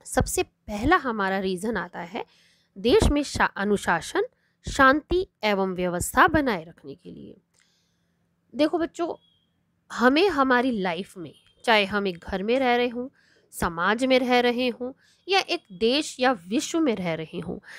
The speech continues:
सबसे ज़्यादा ज़रूरी चीज़ है अनुशासन, डिसिप्लिन, शांति और व्यवस्था। और इन सब को स्थापित करने वाला कोई ना कोई तो होगा ही,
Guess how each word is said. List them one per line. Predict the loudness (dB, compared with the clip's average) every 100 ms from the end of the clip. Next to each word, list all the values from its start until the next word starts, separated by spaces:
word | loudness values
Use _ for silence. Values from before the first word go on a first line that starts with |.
| -20 -8
सबसे | 4 4 4 2 2
ज़्यादा | 2 2 2 6 6
ज़रूरी | 4 -2 0 -4
चीज़ | -6 -10 -10 -8
है | -8 -8 -10
अनुशासन, | -6 -6 -4 -4 -4 -4 -6 -10 _ _ _ _
डिसिप्लिन, | -2 0 0 -2 -4 -10 -10 -16 _ _ _
शांति | -10 2 4 4 0 -8 -12 -12 _ -4
और | -4
व्यवस्था। | -4 -8 -10 -2 -2 -2 -12 _ _ _ _ -6
और | 2 2 0 _ -2
इन | 0 0
सब | 2 2 2
को | 0
स्थापित | 0 -2 0 0 0 -10
करने | -6 -6 -4 -4
वाला | -4 0 -2
कोई | -2 0 2 4
ना | 2
कोई | 0 -4
तो | -2 -4 2
होगा | 4 4
ही, | 2 -2